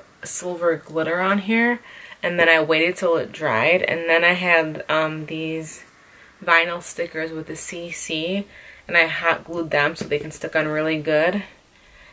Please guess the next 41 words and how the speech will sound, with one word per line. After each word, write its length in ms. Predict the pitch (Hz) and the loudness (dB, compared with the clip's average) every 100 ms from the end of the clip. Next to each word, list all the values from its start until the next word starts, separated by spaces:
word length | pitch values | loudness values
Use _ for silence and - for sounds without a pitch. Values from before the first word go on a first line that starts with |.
| - | -6
And 240 | 190 185 175 | -2 0 4
then 260 | 170 170 | 4 4
I 40 | 151 | 4
also 340 | 170 180 185 | 4 2 -4
put 220 | - 190 | -6 -14
these 200 | 175 175 | -10 -6
little 220 | 175 170 | 2 2
rhinestones 640 | 156 151 170 165 180 180 175 | 4 2 0 -4 -4 -4 -4
you 60 | |
see 260 | 170 185 175 | -2 -2 -4
in 120 | 175 | -8
the 80 | 160 | -10
corner. 640 | - 170 160 165 196 220 - - - | -10 -6 -6 -2 -2 -2 -6 -16 -6
So 160 | 220 | 0
now 300 | 208 202 208 | 4 6 4
it's 140 | 220 214 | 2 2
like 140 | 202 | 2
a, 160 | 185 160 - | 0 -2 -8
a 40 | |
small 440 | - - 190 196 196 | -6 -4 4 4 4
jewelry 400 | 180 175 180 196 | 2 2 4 6
box. 420 | 214 226 226 - | 8 8 6 -4
And 80 | 196 | -4
I 60 | |
just 220 | 180 190 - | -4 -6 -10
put 180 | 202 | -12
my 140 | 190 185 | -6 -6
candles 480 | - 175 170 185 202 | -6 -2 -2 -2 -2
on 240 | 208 220 | 0 0
there 340 | 240 247 262 226 _ _ _ _ _ _ _ _ _ _ _ _ | 0 -2 -4 -10 _ _ _ _ _ _ _ _ _ _ _ _
like 300 | 202 196 175 | 0 0 0
this. 320 | 147 190 202 | 0 0 0
And 100 | 196 | 0
I 80 | 175 | -2
put 240 | 165 196 190 | -2 0 4
it 180 | - | 4
right 680 | - 160 165 160 160 185 - - _ _ _ | 2 2 2 4 6 4 2 -6 _ _ _
above, 720 | 170 170 170 170 170 170 165 175 | -8 -4 0 2 2 0 -4 -4
uh, 360 | 156 165 156 - - _ _ _ _ - - - | -2 -2 -4 -10 -18 _ _ _ _ -20 -20 -10
my, 540 | 180 165 160 160 156 | -2 0 0 -2 -2
uh, 320 | 151 156 - | -2 -4 -6